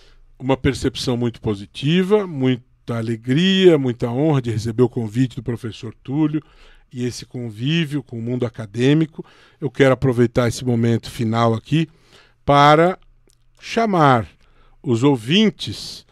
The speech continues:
da Claretiano F M para que sigam o Instituto Não Aceito Corrupção. Nós temos uma página no Face, Instituto Não Aceito Corrupção, temos um site, não aceito corrupção ponto org ponto B R, temos também o perfil no Instagram,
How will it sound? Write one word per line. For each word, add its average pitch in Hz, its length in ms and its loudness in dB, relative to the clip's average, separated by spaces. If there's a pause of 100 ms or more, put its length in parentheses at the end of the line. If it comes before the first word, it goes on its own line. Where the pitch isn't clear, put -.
(360)
da 120 120 -10
Claretiano 127 720 -4
F - 180 -10
M 160 320 2 (560)
para 196 380 2
que - 140 -14
sigam 123 720 -2
o 120 60 0
Instituto 156 560 -4
Não 143 180 -2
Aceito 117 400 -4
Corrupção. 107 720 -8
Nós 117 120 -14
temos 160 240 -4
uma 139 160 -4
página 110 460 -6
no 107 80 -14
Face, - 520 -8 (360)
Instituto 127 460 -4
Não 123 100 -2
Aceito 117 320 -4
Corrupção, 147 480 -4 (480)
temos 156 280 4
um 127 60 -6
site, 147 580 -6
não 135 120 -2
aceito 123 300 -4
corrupção 117 420 -6
ponto 135 300 -6
org 117 340 -4
ponto 110 240 -8
B 107 100 -14
R, 135 380 -8 (420)
temos 190 280 8
também 151 240 6
o 143 60 4
perfil 131 520 2
no 127 100 4
Instagram, 127 580 0